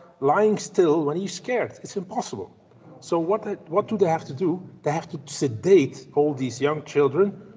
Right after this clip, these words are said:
to take these M R I scans. What, you know what a doctor did?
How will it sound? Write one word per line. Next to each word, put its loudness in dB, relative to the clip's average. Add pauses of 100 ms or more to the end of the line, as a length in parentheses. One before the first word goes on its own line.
(180)
to -8
take -2
these -8
M -2
R 2 (460)
I 2
scans. -8 (1120)
What, 0
you -2
know 6
what 4
a -2
doctor 0
did? 0